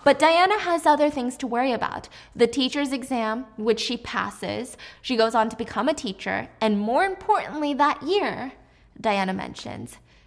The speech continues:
Eve has become a mother. Everything was going according to the plan of Diana's moral decay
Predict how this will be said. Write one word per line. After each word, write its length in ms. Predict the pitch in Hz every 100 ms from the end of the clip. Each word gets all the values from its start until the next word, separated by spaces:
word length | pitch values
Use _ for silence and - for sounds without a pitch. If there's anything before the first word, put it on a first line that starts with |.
| _ _ _
Eve 420 | 285 285 226 202 -
has 240 | 214 190
become 520 | - - 175 175 202 -
a 60 | 190
mother. 380 | 226 220 - - - _ _ _ _ _ _ _ _ _ 233
Everything 500 | 269 208 202 196 196
was 140 | 190
going 240 | 190 185 185
according 420 | - 196 196 202
to 100 | - -
the 100 | -
plan 420 | 220 240 240 254 262 214
of 140 | 185
Diana's 640 | 190 190 190 202 202 208 202
moral 360 | 190 190 190
decay 640 | 190 208 - 175 170 233